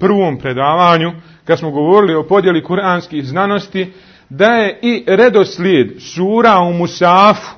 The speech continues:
kazali smo i šta je Musaf, šta je Kur'an, da je redoslijed sura u Musafu isto od Džibrila. Dakle, Allah Đelešanu preko Džibrila dostavio Muhammedu alejhi salatu vesselam, a onda on naređivao pisarima gdje će zapisati, gdje će ih smjestiti.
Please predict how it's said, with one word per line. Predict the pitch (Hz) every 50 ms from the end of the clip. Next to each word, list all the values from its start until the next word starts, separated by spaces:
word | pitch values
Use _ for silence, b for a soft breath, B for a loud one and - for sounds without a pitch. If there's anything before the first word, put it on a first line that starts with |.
| _ _ _ _ _ -
kazali | - 151 180 196 208 190 180
smo | - 180 170
i |
šta | 165 - - 214
je | 202 175
Musaf, | 175 196 214 208 - 202 170 151
šta | - - 196
je | 170 147 -
Kur'an, | 190 202 226 214 180 127 90 - b b b b b b b b b b
da | 135 160
je | 170
redoslijed | 185 254 277 247 240 - - 190 190 170 170
sura | - - 190 202 226 254 277 277 254 233
u | 214 208
Musafu | 196 190 185 185 - 190 190 196 220 233 240 233 - 190 170 170
isto | - 202 240 247 247 - - 233 208 185 180 - - -
od | 185 180 139 139
Džibrila. | 165 156 135 147 165 175 180 180 170 131 95 95 - -
Dakle, | 127 135 147 151 147 147 -
Allah | 143 175 196 214 214 208 175
Đelešanu | 185 190 170 170 - 185 180 185 185 170 156
preko | 127 180 196 185 175 156
Džibrila | 139 165 151 143 160 170 180 175 170 165 B B B B B B -
dostavio | 156 175 180 - 185 165 156 151
Muhammedu | 151 165 180 190 196 185 185
alejhi | 180 180 185 185 180
salatu | 175 180 175 185 185 170 175 160
vesselam, | 156 156 - 165 180 180 170 156
a | 151 160
onda | 165 175 170 165 156 156
on | 160 175 165 151
naređivao | 143 143 143 139 127 131 160 170 170 156 139 147
pisarima | 165 170 160 - - 151 139 131 135 131 135 127
gdje | 120 151 170
će | 156 160 143
zapisati, | 131 131 123 - - 139 156 151 - 143 123 - 123
gdje | 123 131 123
će | - 131 120
ih | 104
smjestiti. | - - 110 98 - - _ _